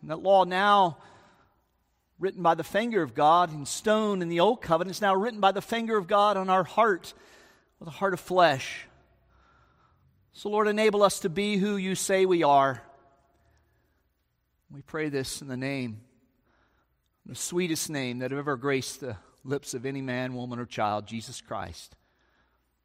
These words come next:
Amen. Jesus' words in Matthew five twenty-nine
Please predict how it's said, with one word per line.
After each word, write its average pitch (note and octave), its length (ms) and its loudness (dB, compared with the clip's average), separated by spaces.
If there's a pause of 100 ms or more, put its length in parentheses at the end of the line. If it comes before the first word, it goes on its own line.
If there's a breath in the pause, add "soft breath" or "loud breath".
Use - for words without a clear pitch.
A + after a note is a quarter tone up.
(420)
Amen. F#2 440 -10 (2500 soft breath)
Jesus' G#3 460 0
words G3 480 2
in E3 220 -2
Matthew F3+ 420 0
five F#3 400 0
twenty-nine E3 920 -2